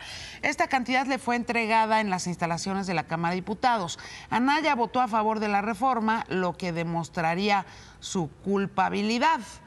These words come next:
Pero, pero Ricardo Anaya ya le respondió al F G R.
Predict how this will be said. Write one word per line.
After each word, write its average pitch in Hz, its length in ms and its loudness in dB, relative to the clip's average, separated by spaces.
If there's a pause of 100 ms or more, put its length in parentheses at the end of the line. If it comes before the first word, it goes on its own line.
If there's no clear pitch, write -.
(600)
Pero, 240 580 2
pero 208 320 4
Ricardo 254 480 2
Anaya 294 540 4 (160)
ya 170 200 2
le 208 200 2
respondió 175 600 0
al 190 160 2
F 202 300 0
G - 80 -6
R. 240 540 4